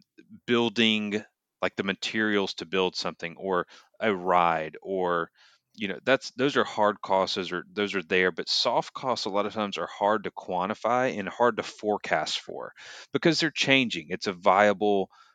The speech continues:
marketplace. Um, y-, you know, if, as time goes on and people are seemingly more offended about things or more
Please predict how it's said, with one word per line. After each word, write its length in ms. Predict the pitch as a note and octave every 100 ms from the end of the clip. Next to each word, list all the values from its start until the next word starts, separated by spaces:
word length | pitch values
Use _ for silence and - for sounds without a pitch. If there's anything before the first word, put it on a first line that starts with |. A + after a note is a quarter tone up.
| _
marketplace. 960 | G#2 G#2+ G#2+ A#2+ - G#2+ F#2+ F#2 - - _ _ _ -
Um, 460 | F2+ F2 E2+ E2 E2+ _ _ _
y-, 140 | G2+ G#2
you 140 | A#2 G#2+
know, 260 | G2 F#2 -
if, 260 | G#2+ - - _ _ _ _ _ _ -
as 340 | G2 G2 F#2+
time 380 | - A2 G#2 G2+
goes 220 | G2+ F2+
on 220 | G2 F#2+ F#2+
and 120 | -
people 340 | G#2 - G2+
are 220 | F#2 F2+ E2+ _
seemingly 480 | - G2 F#2 F#2 F#2
more 200 | F#2 F2+
offended 340 | E2+ C3+ B2+ A2
about 320 | G#2 G2+ -
things 280 | G#2 G2+ G2
or 120 | F#2
more 300 | F#2+ F#2 F2+